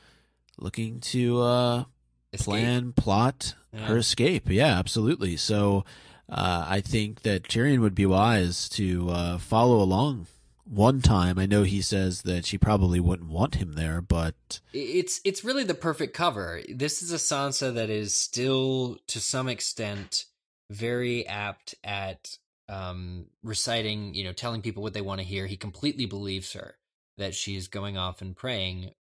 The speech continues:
Speaker 2: when, in fact, she's, you know, we know she's hoping for rescue, this, that, the other thing. And, and he puts himself in her shoes and is like, "You know what? I, too, would probably want some help from the gods if I were in her position."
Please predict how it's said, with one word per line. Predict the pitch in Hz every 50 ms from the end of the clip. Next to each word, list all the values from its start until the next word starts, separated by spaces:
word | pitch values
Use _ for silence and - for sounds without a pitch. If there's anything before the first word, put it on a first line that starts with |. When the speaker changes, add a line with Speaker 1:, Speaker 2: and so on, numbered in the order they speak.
| _ _
Speaker 2:
when, | - 104 104 101 101 98 98
in | 92 - 98 95
fact, | - 101 98 95 -
she's, | - 95 92 90 - - -
you | 95
know, | 95 90 87
we | 92
know | 90 92 92
she's | 92 - 92 90 -
hoping | - 95 90 - 92 92 92
for | 90 - 98 87 90 90 87 87 90 - _ _ _ _ _ _ _ _
rescue, | 104 113 117 107 - - - 104 117 110 101 98 98 90
this, | 92 95 92 -
that, | 90 87
the | - 90
other | 98 107
thing. | 101 90 82 85
And, | - 92
and | - - 117 104
he | 95 147 165 160
puts | 151 - - - 160 151
himself | - 147 131 - 143 139 131
in | 131
her | 127 117
shoes | - 196 208 175 151
and | 151 151
is | 147 - -
like, | 151 151 147 -
"You | 170
know | 185 202
what? | 208 208 208 208 - _ _ _ _ _ _ _
I, | - 139 185 220
too, | - - 254 269 277 196 135
would | 117 113 104 95 -
probably | - 117 107 107 95 101 104 98
want | 95 95 95 95 -
some | - 98 95
help | 95 92 87 - -
from | 95 90
the | 92 90
gods | 90 87 87 87 87 90 95
if | 90 - -
I | 90 92
were | 90 92 90
in | 90 90 87
her | 92 92 87
position." | - - 92 90 90 85 - - 90